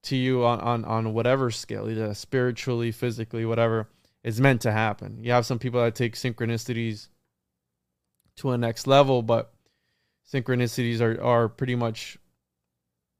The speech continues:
they're supposed to be magical, right? Synchronicities, when they happen to you, you're supposed to be able to, as Carl Jung put it, uh, you know, understand it as a, as part of something greater.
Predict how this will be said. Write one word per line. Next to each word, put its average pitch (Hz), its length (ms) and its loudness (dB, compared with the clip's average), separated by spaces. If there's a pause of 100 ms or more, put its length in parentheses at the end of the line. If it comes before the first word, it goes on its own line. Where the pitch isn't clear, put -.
(140)
they're 135 160 0
supposed 151 460 6
to 131 40 -4
be 120 120 0
magical, 110 520 -4
right? 110 160 -2
Synchronicities, 110 800 -6 (540)
when 120 120 -2
they 120 100 4
happen 123 360 4
to - 120 -6
you, 120 80 -2
you're 113 140 -2
supposed 120 560 0
to 120 160 -2
be 120 280 -2
able 117 280 0
to, 117 480 -4
as 107 120 -10
Carl 120 320 2
Jung 117 240 0
put 120 200 0
it, 113 160 -4 (1000)
uh, - 80 -12
you 127 140 0
know, 120 300 2 (400)
understand 143 640 4
it - 20 2
as 117 120 2
a, 113 100 2 (220)
as 120 220 0
part 127 300 4
of 110 100 -2
something 117 420 -4
greater. 113 480 0